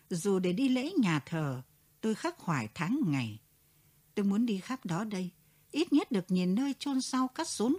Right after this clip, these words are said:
của mình, nghĩ rằng mong ước đó không trái với lễ giáo tốt đẹp mà các cô gái nề nếp phải biết giữ cho mình. Mỗi khi nghe có đám đấu bò,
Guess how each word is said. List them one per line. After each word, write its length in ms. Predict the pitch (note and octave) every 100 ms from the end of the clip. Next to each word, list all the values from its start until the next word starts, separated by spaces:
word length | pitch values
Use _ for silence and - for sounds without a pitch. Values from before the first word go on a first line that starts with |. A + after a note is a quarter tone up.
| -
của 120 | D#3+
mình, 300 | D3 C#3+ A#2 - - - - -
nghĩ 220 | A#3 D#4
rằng 300 | - D#3 C#3+
mong 180 | G#3+ A3+
ước 200 | C#4+ -
đó 320 | F3 A3 D#4+ - _
không 280 | - A#3 G#3
trái 220 | - F#3+
với 160 | A#3 C#4
lễ 200 | G#3+ B3
giáo 280 | - F#3+ A#3+ -
tốt 140 | F4
đẹp 240 | E3+ C3+ A#2+ - - - -
mà 260 | D3+ C#3
các 220 | B2 C4+ C#4
cô 120 | A3
gái 280 | G#3+ F#3+ C#4+
nề 400 | C#4 D#3+ D#3 C#3
nếp 300 | C3 G#3+ F#4
phải 180 | - E3+
biết 200 | G3+ C#4
giữ 260 | - A#3+ D#4+
cho 160 | A3+
mình. 280 | G#3 C#3 A2 - _ _ _ _ _ _ _ _ _ _ _ -
Mỗi 180 | G3 B3+
khi 260 | B3 G#3
nghe 200 | G3+ G#3+
có 160 | G3+ A#3
đám 320 | G3+ G3+ B3
đấu 180 | F#3 C4
bò, 420 | A#3+ C#3+ B2+ A#2